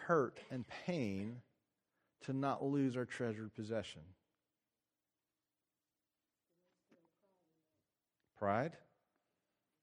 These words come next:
Okay, sometimes we treasure things that we ought not treasure. God treasures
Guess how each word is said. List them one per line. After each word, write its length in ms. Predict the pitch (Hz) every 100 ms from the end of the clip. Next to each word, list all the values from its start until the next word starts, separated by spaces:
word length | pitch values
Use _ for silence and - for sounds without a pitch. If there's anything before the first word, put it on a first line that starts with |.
| -
Okay, 420 | 104 - 110 131 202
sometimes 360 | 135 135 135 123
we 100 | 135
treasure 540 | - 139 135 139 131 - - _ _ _ -
things 320 | 120 143 160
that 160 | 143 113
we 320 | 131 147 180
ought 200 | 185 190
not 200 | 202 -
treasure. 460 | - 110 90 87 - - _ _ _ _ - _ _ _ _ _ _ _ _ _ _ _ _ _ _ _ -
God 200 | 175 190
treasures 680 | - 202 214 160 151 135